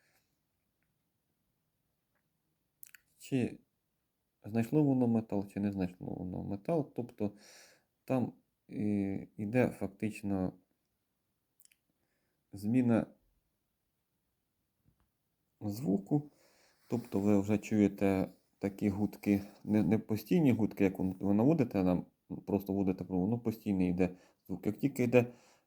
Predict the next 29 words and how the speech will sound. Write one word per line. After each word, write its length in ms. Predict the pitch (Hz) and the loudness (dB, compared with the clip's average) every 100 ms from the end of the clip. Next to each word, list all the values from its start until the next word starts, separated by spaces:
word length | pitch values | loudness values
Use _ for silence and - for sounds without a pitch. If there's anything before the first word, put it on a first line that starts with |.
| - | -6
е, 300 | 104 98 95 - - | -2 0 0 -4 -8
по-, 140 | 101 - - - | -12 -12 -20 -10
натрапляєте 600 | 104 117 117 117 123 120 | -6 -2 0 2 2 4
метал, 400 | 113 123 147 139 | 2 4 4 4
воно 220 | 95 117 117 | 2 2 2
почне 500 | 113 - 110 104 - | 2 0 2 2 0
змінювати 480 | 101 113 113 107 110 _ _ _ _ _ | 0 4 4 4 2 _ _ _ _ _
звук 560 | 104 110 156 170 - - _ _ _ _ _ _ _ _ _ _ _ _ _ - | -8 0 0 0 -6 -20 _ _ _ _ _ _ _ _ _ _ _ _ _ -2
на 220 | 104 98 | 0 0
більш 320 | 104 117 135 - | 0 2 2 0
такий 360 | 110 120 - | -2 0 0
інтенсивний. 760 | 117 113 117 117 101 87 90 90 _ _ _ _ _ _ _ _ _ _ _ - | 0 2 0 2 2 2 0 -2 _ _ _ _ _ _ _ _ _ _ _ -14
Тоді 220 | - 117 127 | -4 2 4
ви 120 | 117 | 4
розумієте, 500 | 110 107 123 147 107 | 4 4 4 4 0
що 140 | - | -2
ви 60 | 107 | -2
знайшли 340 | 107 98 107 | 0 0 0
метал. 420 | 104 98 - - - _ _ - - - - - | -2 -2 -4 -10 -12 _ _ -20 -20 -20 -20 -8
І 80 | 104 | -2
навіть 340 | 117 117 113 | 2 4 2
там 160 | 107 101 | 2 0
по 160 | 113 | 2
звуку, 340 | 110 110 104 104 | 2 0 0 -2
чим 220 | - 107 | -2 -2
сильніший, 540 | - 107 113 147 147 | 0 2 4 4 4
чи 140 | 104 101 | -2 -4
слабший, 420 | - 120 127 98 | 2 2 2 0
можна 400 | 107 104 98 92 | 0 2 0 0